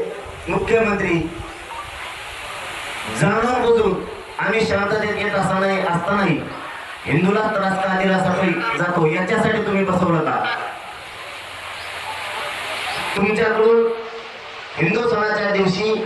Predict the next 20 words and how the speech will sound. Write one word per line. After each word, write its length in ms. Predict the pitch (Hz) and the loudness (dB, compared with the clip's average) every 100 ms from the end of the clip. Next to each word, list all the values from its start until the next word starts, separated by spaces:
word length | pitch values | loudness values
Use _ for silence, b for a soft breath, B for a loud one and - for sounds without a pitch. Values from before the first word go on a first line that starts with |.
| - - - - - - - - - - - - - - - - - - - 160 | -6 -10 -12 -12 -12 -10 -8 -8 -8 -8 -8 -6 -6 -6 -6 -4 -4 -4 -4 0
हिंदूला 420 | 160 196 233 233 | 2 4 6 4
जाणवलं, 580 | - 208 220 226 - - - - - - - - - - - - - - - - - - - - | 2 2 4 6 6 2 -2 -8 -12 -14 -16 -14 -12 -12 -12 -14 -14 -14 -14 -12 -12 -12 -10 0
मग 180 | 156 156 | 2 4
हिंदू 340 | 175 233 262 240 | 4 4 4 6
विरोधी 540 | 233 226 220 220 214 | 6 6 6 6 6
नेमके 340 | 208 214 214 | 4 2 0
कोण? 360 | 214 202 180 147 - - - - - - - - - | 0 2 2 2 -2 -10 -14 -16 -16 -16 -16 -10 -2
आम्ही 200 | 202 233 | 2 2
काय 140 | 233 | 4
तिथं 240 | 233 226 220 | 4 4 4
दंगली 280 | 220 226 226 | 4 6 4
करायला 300 | 220 220 226 | 4 4 4
आलोत 140 | 220 226 | 4 4
का? 1700 | 226 220 220 220 - - - - - - - - - - - - | 4 4 2 -2 -6 -8 -10 -10 -10 -8 -6 -6 -8 -10 -8 -2
आम्ही 180 | 190 226 | 2 4
काय 100 | 226 | 6
धिंगाणा 460 | 220 185 190 220 220 | 6 6 6 4 4
करायला 220 | 220 220 | 4 6
आलोत 200 | 220 220 220 | 6 6 6
का? 280 | 214 214 | 2 2